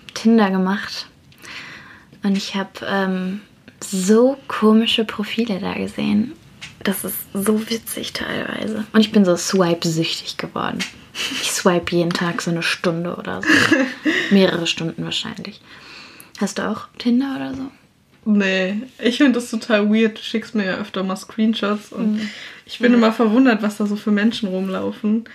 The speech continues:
Speaker 2: oder sich rumtreiben.
Speaker 1: Ja.
Speaker 2: Nee, irgendwie, keine Ahnung, Tinder ist nichts für mich. Äh, so, ich, ich glaub da irgendwie nicht dran, dass ich so Leute wegswipe. Das ist so, irgendwie ist, find ich das ein weirdes Gefühl, dass man so sich jemanden aussucht, der einem gefällt, dass man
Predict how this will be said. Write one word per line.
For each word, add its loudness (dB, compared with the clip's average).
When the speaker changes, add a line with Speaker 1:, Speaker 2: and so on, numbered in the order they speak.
Speaker 2:
oder -2
sich -4
rumtreiben. 0
Speaker 1:
Ja. -4
Speaker 2:
Nee, 6
irgendwie, 0
keine -4
Ahnung, -4
Tinder 4
ist -2
nichts -6
für -6
mich. -6
Äh, -4
so, -8
ich, -10
ich -10
glaub 2
da 4
irgendwie 2
nicht -2
dran, 4
dass -6
ich -20
so -4
Leute 2
wegswipe. 0
Das -4
ist -18
so, -4
irgendwie 6
ist, -4
find 2
ich -6
das -8
ein 2
weirdes 0
Gefühl, -2
dass -6
man 4
so 2
sich 0
jemanden 4
aussucht, -2
der 4
einem 4
gefällt, 0
dass -8
man -4